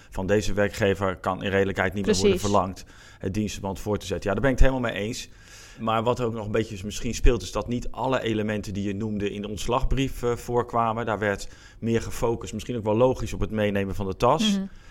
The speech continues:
Speaker 1: En in echt veel ontslag op staande voetzaken nemen de kansen van werkgever op een goede afloop,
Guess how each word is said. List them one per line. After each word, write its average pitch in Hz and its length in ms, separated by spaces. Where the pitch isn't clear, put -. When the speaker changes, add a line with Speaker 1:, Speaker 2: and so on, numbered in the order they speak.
Speaker 1:
En 110 280
in 117 280
echt - 220
veel 147 260
ontslag 117 340
op - 100
staande 107 240
voetzaken 101 600
nemen 101 220
de 101 60
kansen 104 400
van 104 160
werkgever 101 580
op 90 140
een - 60
goede - 240
afloop, 101 640